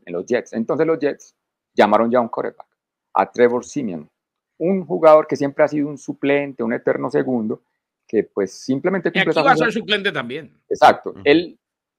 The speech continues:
Speaker 1: va a entrar en caso de emergencia. Él incluso ya estuvo en los Jets en el año dos mil diecinueve, pero no es que sea la panacea ni que no es, con ese jugador los Jets vayan a llegar a la postemporada. O sea, sigue siendo el clima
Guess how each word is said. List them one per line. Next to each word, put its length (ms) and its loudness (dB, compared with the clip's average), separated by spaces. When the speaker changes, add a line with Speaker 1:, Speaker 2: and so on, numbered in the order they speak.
Speaker 1:
va 60 8
a 40 8
entrar 200 2
en 100 -2
caso 200 0
de 60 4
emergencia. 600 -4
Él 140 4
incluso 240 -2
ya 80 4
estuvo 180 -2
en 60 0
los 100 0
Jets 200 -2
en 80 -4
el 80 2
año 200 2
dos 120 2
mil 120 -4
diecinueve, 540 -4
pero 220 10
no 200 2
es 140 -2
que 120 -4
sea 220 0
la 160 2
panacea 580 -2
ni 140 -6
que 240 -16
no 80 -10
es, 180 -10
con 140 -6
ese 100 -4
jugador 480 2
los 160 6
Jets 220 2
vayan 220 4
a 60 0
llegar 180 -2
a 20 -2
la 100 -2
postemporada. 460 -4
O 20 0
sea, 160 0
sigue 280 -4
siendo 180 -6
el 80 -6
clima 340 -8